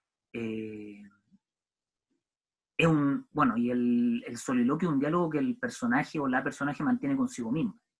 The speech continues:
con un objeto, con un ser incapaz de hablar, ¿ya? Pero es un diálogo consigo mismo, y no interpela tanto al espectador como lo hace, sí lo hace el monólogo, ¿ya? Y depende del monólogo también, ¿ya?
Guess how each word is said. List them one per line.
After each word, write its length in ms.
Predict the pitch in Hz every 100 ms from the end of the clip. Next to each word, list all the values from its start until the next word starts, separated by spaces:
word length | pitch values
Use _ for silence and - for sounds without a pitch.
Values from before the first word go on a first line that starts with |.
| _
con 160 | 117 123
un 100 | 127
objeto, 640 | 120 - 139 151 147 139
con 160 | 127 123
un 80 | 120
ser 160 | 139
incapaz 380 | 131 123 123 127
de 80 | 120
hablar, 280 | 131 135 - _ -
¿ya? 180 | 110 - _ _ _ _
Pero 200 | 127 147
es 60 | 165
un 60 |
diálogo 320 | 151 160 170 147
consigo 340 | 139 147 135
mismo, 280 | 147 - - _ _ _ _ _ - -
y 120 | 135
no 80 | 156
interpela 480 | 160 185 - 165 170
tanto 280 | 170 -
al 120 | 170 160
espectador 680 | - 151 - 135 143 165
como 300 | 165 170 160
lo 160 | 139 127
hace, 400 | 147 - 160 151
sí 160 | - 156
lo 160 | 160
hace 160 | 156 165
el 80 | 147
monólogo, 500 | 131 143 117 - _ _ _
¿ya? 120 | - 156 _ _ _ -
Y 120 | 180
depende 320 | 147 147 143
del 60 | 127
monólogo 400 | 120 131 143 151
también, 400 | 160 175 101 95
¿ya? 140 | 107